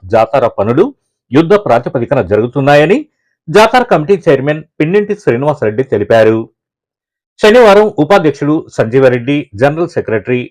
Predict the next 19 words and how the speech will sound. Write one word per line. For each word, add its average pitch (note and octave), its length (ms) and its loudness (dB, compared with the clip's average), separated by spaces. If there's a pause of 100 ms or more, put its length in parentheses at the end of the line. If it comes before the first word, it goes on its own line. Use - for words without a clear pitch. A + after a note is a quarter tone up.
బంగారు C#3+ 420 0
రాజయ్యతో C#3 560 0
కలిసి B2 540 -8
మీడియాతో A2+ 420 -4
మాట్లాడుతూ, A2+ 680 -2 (500)
భక్తుల A3 380 2
సౌకర్యార్థం D#3+ 800 0 (120)
హైవే D3+ 260 0
నుండి A#2+ 440 -4
జాతర C3 420 0
స్థలం A#2 400 -2
వరకు, G3+ 420 0 (420)
జాతర G#3+ 460 2
స్థలం E3+ 420 -2
నుండి D#3 500 -4
ఓల్డ్ F3+ 300 0
ఇంటేక్ C3 480 -4
వెల్ A2+ 160 -4
వరకు C3 460 -2